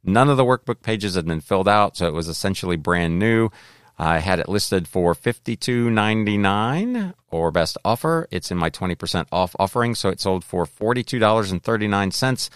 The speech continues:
I paid one whole dollar for this book. A lot of the old educational workbooks can, can be pretty decent, so don't overlook those when you're out at the sales.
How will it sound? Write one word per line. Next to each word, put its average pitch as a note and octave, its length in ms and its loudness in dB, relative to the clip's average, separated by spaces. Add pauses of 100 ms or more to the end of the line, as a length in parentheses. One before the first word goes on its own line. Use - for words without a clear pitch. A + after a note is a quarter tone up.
(240)
I - 60 -10
paid D#2+ 260 -6
one F2+ 220 -2
whole A#2+ 240 0
dollar F2 600 2
for - 120 -8
this C#2+ 220 -4
book. - 360 -8 (540)
A F2+ 100 2
lot A#2 160 4
of D#3+ 80 0
the D#3 120 0
old B2 320 4
educational A2+ 640 -2
workbooks G#2+ 600 -2 (340)
can, F#2+ 360 -2 (160)
can A2 240 -4
be C#3 160 -2
pretty B2 320 -8
decent, G2 540 -4
so E2+ 680 0
don't G2 340 -2 (300)
overlook F#2 520 -4
those D2+ 420 -2
when D#2+ 100 -4
you're D#2 140 0
out D#2+ 120 2
at E2 100 -10
the - 40 -10
sales. G2 640 0